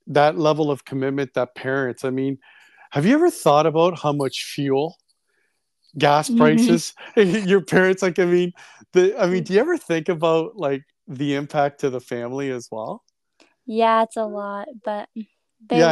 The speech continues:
Speaker 2: love
Speaker 1: know.
Speaker 2: driving, and they love watching me
Speaker 1: Oh,
Speaker 2: play.
Speaker 1: I, oh, I can tell you, it's,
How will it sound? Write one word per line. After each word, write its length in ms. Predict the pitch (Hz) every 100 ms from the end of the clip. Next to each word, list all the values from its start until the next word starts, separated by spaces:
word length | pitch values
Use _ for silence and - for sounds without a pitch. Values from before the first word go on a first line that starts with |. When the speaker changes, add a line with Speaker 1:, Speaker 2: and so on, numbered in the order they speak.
| 226
Speaker 2:
love 200 | 226 175
Speaker 1:
know. 40 | -
Speaker 2:
driving, 600 | 240 226 220 220 220 226
and 120 | 214
they 120 | 208 208
love 240 | 214 202
watching 560 | 202 202 - 214 208 202
me 240 | 202 202 _ _ _ -
Speaker 1:
Oh, 140 | 175 165
Speaker 2:
play. 140 | 175
Speaker 1:
I, 40 | 202 - _ _
oh, 160 | - 170
I 140 | 165
can 160 | 185 156
tell 260 | - 139 131
you, 180 | 120 131
it's, 240 | 139 -